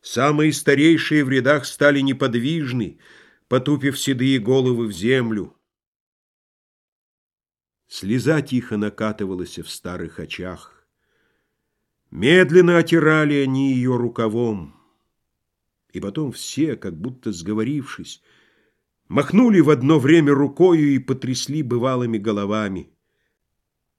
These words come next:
Знать, видно, много напомнил им старый Тарас знакомого и лучшего, что бывает на сердце у человека, умудрённого горем, трудом, удалью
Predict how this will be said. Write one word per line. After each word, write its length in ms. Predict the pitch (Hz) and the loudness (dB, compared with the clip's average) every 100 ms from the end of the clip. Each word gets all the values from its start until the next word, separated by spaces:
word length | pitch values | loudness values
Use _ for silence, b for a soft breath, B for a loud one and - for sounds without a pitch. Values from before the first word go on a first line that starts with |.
| _ _ _ _ _ _ _ _ _ _ _ _ | _ _ _ _ _ _ _ _ _ _ _ _
Знать, 540 | 55 57 101 156 190 170 | -20 -12 -2 0 0 0
видно, 480 | 190 202 147 180 | 2 0 2 2
много 560 | 165 151 156 170 160 151 | 4 4 4 4 4 2
напомнил 680 | 147 139 147 151 139 127 127 | 0 0 0 0 0 0 0
им 140 | 123 | -2
старый 560 | - - 135 131 123 117 | -6 -2 0 0 -2 -2
Тарас 640 | 117 104 123 135 110 - | -4 -2 -2 -2 -6 -10
знакомого 840 | 87 101 98 147 170 160 147 147 | -8 -8 -6 0 0 0 0 0
и 80 | 139 | 0
лучшего, 640 | 123 147 147 - 123 110 | 0 -2 -2 -6 -4 -4
что 220 | 101 - 107 | -4 -6 -4
бывает 560 | 110 113 127 117 117 | -2 0 0 0 -2
на 160 | 110 107 | -4 -4
сердце 580 | - 123 127 107 - 117 | -2 -2 -2 -6 -4 -4
у 100 | 107 | -4
человека, 680 | - 107 107 104 131 123 113 | -4 -4 -2 -2 -4 -4 -6
умудрённого 960 | 101 104 90 101 117 110 104 92 85 | -4 -6 -6 -6 -4 -4 -6 -6 -10
горем, 640 | 69 87 147 151 120 95 | -8 -2 0 0 -2 -8
трудом, 720 | - - 85 76 107 147 101 | -12 -12 -10 -6 -4 -4 -4
удалью 680 | 98 151 135 117 90 73 | -4 -4 -2 -4 -6 -12